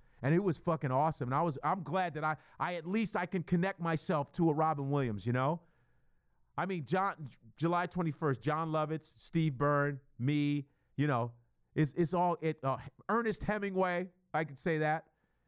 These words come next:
Ernest Hemingway, another guy who killed himself in suicide, who brought some cool shit to the world, you know? All these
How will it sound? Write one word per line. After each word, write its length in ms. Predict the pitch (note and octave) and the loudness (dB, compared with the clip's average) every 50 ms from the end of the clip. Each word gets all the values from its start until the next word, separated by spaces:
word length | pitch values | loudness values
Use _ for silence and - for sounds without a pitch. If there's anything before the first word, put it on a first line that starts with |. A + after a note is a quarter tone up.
| _ _ _ - | _ _ _ -4
Ernest 280 | - F#3 A#3 B3+ A3 - | -2 -2 -2 -2 -2 -2
Hemingway, 420 | G#3 B3 D#4 E4 A#3+ G3 E3 C#3 C3 | -2 -2 0 0 0 0 2 2 2
another 280 | C#3 D#3+ G#3 C#4 E4+ | 2 2 2 0 0
guy 240 | - C#3 D#3+ C3 C3 | -2 -2 -2 0 2
who 120 | C#3 C#3+ | 2 0
killed 280 | B2 - - D#3 C#3 C3 | 2 2 2 0 2 2
himself 360 | B2+ A#2+ A2+ - C3+ A2+ G#2+ | -2 -2 -2 0 0 0 -2
in 80 | G#2 G#2+ | -4 -4
suicide, 520 | - - D3 C3+ B2 - - B2+ A2 G#2+ | 0 2 4 4 4 2 0 0 0 0
who 120 | A#2 B2 A2+ | 0 0 0
brought 320 | G#2 C3 B2 A2 G#2 - | 0 0 0 0 -2 -4
some 120 | - A2+ - - | -6 -6 -4 -2
cool 240 | - D#3 C#3+ B2+ | 2 2 2 2
shit 240 | A#2 - - B2+ - - | 2 0 -2 -2 -2 -2
to 80 | - | -2
the 80 | A#2 A2 | -2 0
world, 300 | G#2+ G#2+ G#2+ F#2 E2+ D#2 - - - - - - _ _ - | 2 2 2 0 0 -4 -8 -14 -20 -20 -20 -20 _ _ 0
you 100 | - C#3+ | 2 2
know? 300 | D3+ D3+ D3 F3+ A3+ - _ _ _ _ _ _ _ _ | 4 2 0 -2 -4 -8 _ _ _ _ _ _ _ _
All 160 | - D3+ F#3 A#3 | 0 0 0 0
these 240 | B3 A3+ F#3+ C#3+ | 0 -2 -4 -6